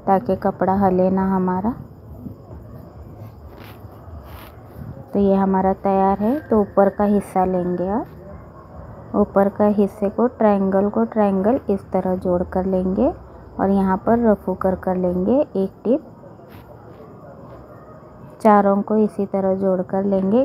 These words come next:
ताकि हमारा ट्रायंगल अच्छा दिखे, स्क्वायर, सॉरी, यहाँ से इस तरह से।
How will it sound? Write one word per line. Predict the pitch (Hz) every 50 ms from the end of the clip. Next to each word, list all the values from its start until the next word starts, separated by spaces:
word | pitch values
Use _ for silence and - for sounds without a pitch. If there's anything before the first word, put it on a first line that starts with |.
| - 262
ताकि | - - 220 190 185 - - 202
हमारा | 202 202 196 190 190 190 190 202
ट्रायंगल | 202 - 214 208 196 196 190 190 190 196 202
अच्छा | 208 202 202 - - - 190
दिखे, | 185 190 180 - - - 247 320 - - - - - - - - - - - - - - - - - - - - - - - - - - - - - - - - - - - - - - - - - - - - - - -
स्क्वायर, | - - - - - 214 208 202 196 190 202
सॉरी, | - - 208 190 185 180 - 240 302 - - - - - - - - - - - - - - - - - - - - -
यहाँ | - 196 190 185 185 185 185
से | - - 214 214 247 302 - - - 220
इस | - 180 -
तरह | - - 185 180 175 175 175
से। | - - 233